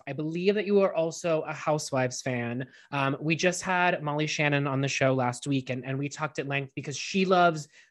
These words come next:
O C and Shannon Beador. Uh, she stans Shannon Beador. That's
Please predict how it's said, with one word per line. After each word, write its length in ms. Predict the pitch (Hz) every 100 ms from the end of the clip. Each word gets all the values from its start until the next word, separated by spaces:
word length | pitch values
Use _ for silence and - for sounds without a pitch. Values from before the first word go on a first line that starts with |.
| _ -
O 180 | 185 180
C 520 | 180 190 175 143 131
and 140 | 139
Shannon 360 | 143 156 151 143
Beador. 640 | 131 123 135 135 131 131 131 _ -
Uh, 100 | 131
she 200 | - 151
stans 600 | - - 160 165 170 -
Shannon 280 | 151 147 135
Beador. 680 | 131 160 156 151 151 160 _ -
That's 420 | 135 131 - -